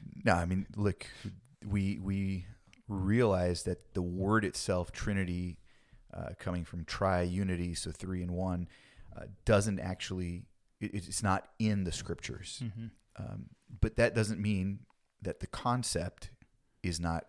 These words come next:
Speaker 1: clearly articulated and found in
Speaker 2: Mm-hmm.
Speaker 1: the scriptures. So, um, throughout the history of the church, uh, obviously we believe the apostles were teaching this,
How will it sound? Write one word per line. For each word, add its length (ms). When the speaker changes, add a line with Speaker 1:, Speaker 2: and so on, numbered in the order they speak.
Speaker 1:
clearly 560
articulated 720
and 160
found 320
in 60
Speaker 2:
Mm-hmm. 80
Speaker 1:
the 60
scriptures. 600
So, 320
um, 400
throughout 380
the 60
history 300
of 40
the 60
church, 600
uh, 220
obviously 360
we 120
believe 240
the 80
apostles 680
were 200
teaching 380
this, 340